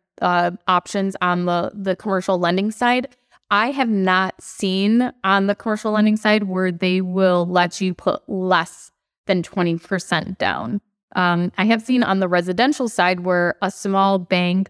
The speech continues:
that's gonna hold the loan in-house will allow that just because you're buying s-, below market value. But banks are really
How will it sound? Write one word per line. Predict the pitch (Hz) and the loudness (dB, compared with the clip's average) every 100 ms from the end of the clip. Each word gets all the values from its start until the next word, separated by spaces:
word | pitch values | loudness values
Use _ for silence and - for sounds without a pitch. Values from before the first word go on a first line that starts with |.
| _ - | _ -2
that's | 185 - | -2 0
gonna | 185 | -2
hold | 175 202 196 190 | -2 -2 -2 0
the | |
loan | 185 185 180 | -2 0 -2
in-house | 180 180 180 - 175 226 - - _ _ - | -2 -2 -2 0 0 0 -4 -12 _ _ -2
will | 190 202 | 0 2
allow | 233 240 254 | 2 2 4
that | 277 277 | 2 0
just | 175 196 - | -4 -10 -8
because | 214 202 | -4 -2
you're | 190 | -2
buying | 175 185 180 180 180 | 0 2 2 0 -2
s-, | - - _ - 175 | -8 -20 _ -14 -4
below | 185 185 190 190 196 202 214 | -4 0 2 4 4 0 0
market | 185 175 175 - | 0 0 -2 -6
value. | 196 - - 208 233 262 _ _ - | -4 -4 0 0 0 -2 _ _ -2
But | 185 185 | 0 2
banks | 202 233 247 | 2 2 2
are | 233 | 0
really | 208 202 196 | 2 2 0